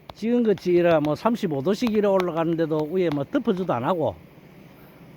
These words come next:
그냥 키우다 보니까 벌한테는 뭐 조금 안 좋겠지만서도 쟤한테는 뭐 굉장히 편리하고 좋습니다. 예.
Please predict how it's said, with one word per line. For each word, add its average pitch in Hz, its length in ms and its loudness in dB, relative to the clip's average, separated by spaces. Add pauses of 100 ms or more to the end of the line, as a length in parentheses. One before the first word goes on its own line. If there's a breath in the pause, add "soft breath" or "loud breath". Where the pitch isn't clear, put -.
그냥 220 240 2
키우다 165 360 0
보니까 131 540 -2 (680 loud breath)
벌한테는 202 500 2
뭐 170 160 0
조금 143 360 -2
안 131 120 -4
좋겠지만서도 131 840 -4
쟤한테는 190 520 2
뭐 170 80 0
굉장히 240 400 2
편리하고 185 420 -2
좋습니다. 139 480 -6 (600)
예. 117 120 -8